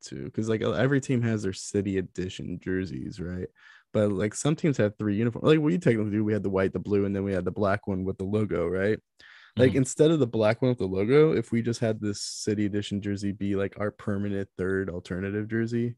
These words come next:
Speaker 1: that would be, I, I would like that a lot. But we'll, we'll see. Uh, I
Speaker 2: Have you
Speaker 1: I
Speaker 2: received your jersey?
Speaker 1: I have not. So I have it shipped to my mom's 'cause I feel like it's safer when it gets there.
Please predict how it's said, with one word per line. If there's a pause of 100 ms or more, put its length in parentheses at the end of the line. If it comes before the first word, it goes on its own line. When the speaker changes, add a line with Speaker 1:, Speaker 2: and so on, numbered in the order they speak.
(180)
Speaker 1:
that
would
be, (220)
I,
I
would
like
that
a
lot. (960)
But (120)
we'll,
we'll
see. (580)
Uh,
I
Speaker 2:
Have
you
Speaker 1:
I
Speaker 2:
received
your
jersey? (680)
Speaker 1:
I
have
not.
So
I
have
it (480)
shipped
to
my
mom's
'cause
I
feel
like
it's
safer
when
it
gets
there.